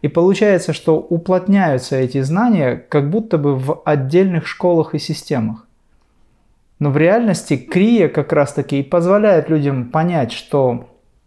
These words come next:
не существует разных школ и систем. Есть один позвоночник, есть один мозг,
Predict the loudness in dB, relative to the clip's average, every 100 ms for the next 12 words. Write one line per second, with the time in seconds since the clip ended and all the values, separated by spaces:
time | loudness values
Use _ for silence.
0 | _ _ _ -10 -4 0 0 0 -2 2
1 | 0 2 0 0 -4 -6 -6 -6 -6 -12
2 | -8 -10 -10 -16 -20 -8 0 0 2 0
3 | 2 0 2 0 0 0 -2 -6 -10 -14
4 | _ _ _ _ _ -4 2 2 2 0
5 | 2 2 4 2 -2 -8